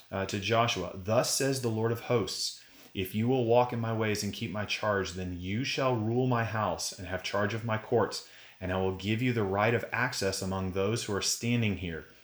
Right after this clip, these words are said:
Hear now, O Joshua the high priest, you and your friends who sit before you, for they are men who are a sign. Behold,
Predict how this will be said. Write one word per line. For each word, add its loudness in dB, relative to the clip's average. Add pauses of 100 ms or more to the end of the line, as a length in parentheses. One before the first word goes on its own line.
(340)
Hear 2
now, 2
O 4
Joshua 0
the 0
high -2
priest, -6 (320)
you 2
and 2
your 2
friends 2
who 0
sit -2
before 0
you, -4 (400)
for 2
they 4
are 6
men 4
who -2
are 0
a -2
sign. -2
Behold, 0